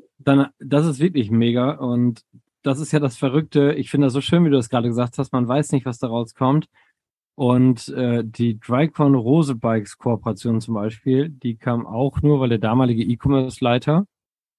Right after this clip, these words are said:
mich über LinkedIn angeschrieben hat, weil er meine Aktivitäten auf LinkedIn verfolgt hat. Dadurch kann man, ja, und von daher, also dann halten wir nochmal fest, eigentlich ist es doch ein Pflichtprogramm, egal wie du es drehst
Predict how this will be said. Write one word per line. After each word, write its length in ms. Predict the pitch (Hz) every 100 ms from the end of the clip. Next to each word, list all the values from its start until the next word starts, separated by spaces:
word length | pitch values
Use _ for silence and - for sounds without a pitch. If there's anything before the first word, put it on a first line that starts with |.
| -
mich 240 | 117 127
über 120 | 139
LinkedIn 320 | 135 135 165 170
angeschrieben 480 | 135 117 - 127
hat, 180 | 131 139
weil 200 | 120 131
er 80 | 135
meine 220 | 131 131
Aktivitäten 580 | 113 - 123 117 135 131
auf 100 | 120
LinkedIn 340 | 127 131 160
verfolgt 400 | 135 117 101 92
hat. 120 | 80 - _ _ _
Dadurch 340 | 120 127 143 -
kann 120 | 143
man, 120 | 139 - - _ _ _ _ _
ja, 140 | - 147
und 160 | 120
von 160 | 117 139
daher, 220 | 147 156 - _ _ _
also 160 | 147 147
dann 80 |
halten 120 | 165 196
wir 60 |
nochmal 160 | 156 147
fest, 340 | 151 123 - -
eigentlich 260 | 165 196
ist 60 | 147
es 40 |
doch 100 | 156
ein 80 | 131
Pflichtprogramm, 680 | - 190 190 190 160 151 156
egal 440 | 143 135 165 180
wie 80 | 160
du 80 | 139
es 100 | 123
drehst 580 | 147 147 180 214 -